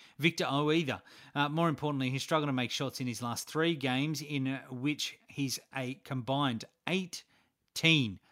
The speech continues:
of fifty-nine on field goals and five of twenty-one from deep. It might be time for him to stop sitting, uh, games in back-to-back scenarios in order to establish a bit of rhythm.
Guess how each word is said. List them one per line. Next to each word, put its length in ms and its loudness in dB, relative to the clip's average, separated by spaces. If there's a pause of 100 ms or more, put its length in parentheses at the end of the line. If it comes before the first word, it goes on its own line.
(140)
of 320 -2
fifty-nine 920 -2
on 160 -6
field 340 -8
goals 300 -4 (300)
and 120 4
five 400 6
of 140 -6
twenty-one 800 0
from 240 -4
deep. 320 -2 (240)
It 60 0
might 200 4
be 60 -4
time 240 0
for 80 -2
him 100 0
to 80 -2
stop 300 -6 (100)
sitting, 800 2
uh, 480 2
games 460 2 (380)
in 160 0
back-to-back 640 0
scenarios 500 -2
in 100 -4
order 200 -4
to 160 -8
establish 440 -6
a 40 -10
bit 160 -8
of 100 -8
rhythm. 300 -2